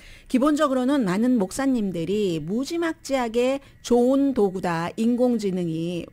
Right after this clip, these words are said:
지금 모든 분야의 전문직을 혼란스럽게 하고 있고 남자건 여자건 상관없이 뭐 근데 이제 아직은 영혼이 없다는 거잖아요. 이 영혼을 언젠가 파고들까 그건 모르죠.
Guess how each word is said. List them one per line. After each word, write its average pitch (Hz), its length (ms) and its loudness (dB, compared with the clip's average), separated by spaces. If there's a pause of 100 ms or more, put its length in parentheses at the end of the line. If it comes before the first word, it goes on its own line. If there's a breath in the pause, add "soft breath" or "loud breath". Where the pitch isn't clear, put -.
(220)
지금 233 220 -2
모든 233 640 0
분야의 196 420 -2
전문직을 185 640 -4 (280 loud breath)
혼란스럽게 247 640 -2
하고 208 200 -2
있고 170 420 -4
남자건 190 540 -2
여자건 170 460 -2 (240 loud breath)
상관없이 220 880 -2 (180 soft breath)
뭐 165 340 -6 (360 loud breath)
근데 240 260 4
이제 220 140 0
아직은 202 340 0
영혼이 262 400 2
없다는 165 380 -2
거잖아요. 147 500 -2
이 208 140 4
영혼을 208 320 2
언젠가 185 400 0
파고들까 247 540 -4
그건 226 200 2
모르죠. 175 460 0